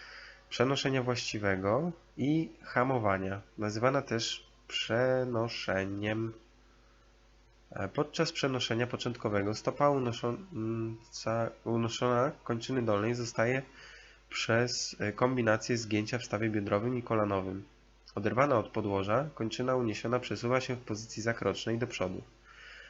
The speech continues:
tak by znaleźć się dokładnie na poziomie kończyny dolnej podporowej.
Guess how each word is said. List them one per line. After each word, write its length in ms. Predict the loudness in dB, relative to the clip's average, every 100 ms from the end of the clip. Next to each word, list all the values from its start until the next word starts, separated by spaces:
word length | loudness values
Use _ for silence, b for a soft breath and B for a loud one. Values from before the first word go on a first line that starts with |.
| B
tak 260 | 4 4 4
by 160 | -2
znaleźć 480 | 2 4 4 0 -4
się 260 | -2 0 0
dokładnie 380 | 2 2 4 2
na 100 | 2
poziomie 440 | 0 2 2 0
kończyny 420 | -2 -4 -2 0
dolnej 300 | 2 2 2
podporowej. 600 | 0 -2 0 0 0 -6